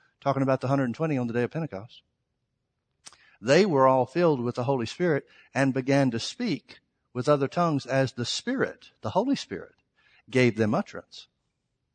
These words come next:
Now think about what that means. That means the Holy Spirit gives you utterance through your spirit. He doesn't give it to your mind. You don't know what you're gonna say in tongues before you say it.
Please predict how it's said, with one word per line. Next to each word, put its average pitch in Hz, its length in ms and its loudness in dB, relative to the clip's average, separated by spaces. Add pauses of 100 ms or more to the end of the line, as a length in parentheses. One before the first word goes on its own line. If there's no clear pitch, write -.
(2250)
Now 151 80 6
think 214 200 2
about 170 220 8
what 156 140 4
that 143 140 4
means. 202 400 -4 (440)
That 190 200 8
means 185 200 2
the 147 120 0
Holy 214 240 4
Spirit 160 380 2
gives 151 260 4
you 190 160 2
utterance 190 380 4
through 165 160 2
your 135 200 4
spirit. 127 500 -2 (220)
He 143 140 0
doesn't 170 160 6
give 240 160 2
it - 80 -4
to 143 100 -6
your 135 80 4
mind. 151 400 -2 (920)
You 135 100 2
don't 165 120 6
know 170 100 8
what 190 180 2
you're 147 80 -2
gonna 143 140 2
say 151 220 4
in 135 100 2
tongues 151 260 0
before 135 240 -2
you 113 60 -2
say 247 200 -4
it. - 240 -12